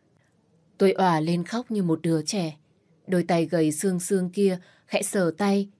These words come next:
lên mặt của tôi. "Thúy Kiều, mắt con." Tôi gật đầu nói với bác. "Dạ,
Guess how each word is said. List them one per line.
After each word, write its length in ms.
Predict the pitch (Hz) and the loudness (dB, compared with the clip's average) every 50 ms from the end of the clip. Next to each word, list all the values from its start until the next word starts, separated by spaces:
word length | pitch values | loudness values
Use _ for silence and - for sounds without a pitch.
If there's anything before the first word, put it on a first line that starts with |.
| _ _ | _ _
lên 280 | 190 180 185 170 165 170 | -2 -2 0 0 -2 -4
mặt 140 | 170 156 - _ | -6 -8 -10 _
của 100 | - 160 151 - | -6 -6 -4 -4
tôi. 280 | 180 185 185 175 175 - _ _ _ _ _ _ _ _ _ _ _ _ _ _ _ _ _ _ _ _ _ _ - | -4 -4 -2 -4 -6 -10 _ _ _ _ _ _ _ _ _ _ _ _ _ _ _ _ _ _ _ _ _ _ 2
"Thúy 220 | 233 214 202 202 - | 4 6 6 6 4
Kiều, 300 | 240 202 170 156 151 - _ _ _ _ _ _ _ _ _ _ _ _ _ _ _ _ _ - | 2 2 2 0 -4 -8 _ _ _ _ _ _ _ _ _ _ _ _ _ _ _ _ _ -4
mắt 240 | 240 226 247 - - - | -2 -2 -2 -2 -2 0
con." 460 | 269 240 226 226 214 214 214 208 208 - - _ _ _ _ _ _ _ _ _ _ _ _ _ _ _ _ _ _ _ _ _ _ _ _ _ _ _ _ - | 0 2 2 2 0 -2 -2 -4 -6 -8 -12 _ _ _ _ _ _ _ _ _ _ _ _ _ _ _ _ _ _ _ _ _ _ _ _ _ _ _ _ 0
Tôi 260 | 208 196 185 180 170 | 2 2 2 2 0
gật 180 | - 175 170 - | -2 -4 -4 -2
đầu 360 | 165 165 165 160 151 147 151 - _ - | -2 -2 -2 -2 -2 -4 -8 -12 _ -4
nói 240 | 165 170 160 156 - | -2 0 0 -2 -2
với 120 | 214 208 | -4 -6
bác. 220 | 208 233 233 233 - _ _ _ _ _ _ _ _ _ _ _ _ _ _ _ _ _ _ _ _ _ _ _ _ _ _ _ _ _ | -6 -6 -6 -6 -8 _ _ _ _ _ _ _ _ _ _ _ _ _ _ _ _ _ _ _ _ _ _ _ _ _ _ _ _ _
"Dạ, 360 | - 202 175 139 - - - | -4 -4 -4 -4 -4 -8 -14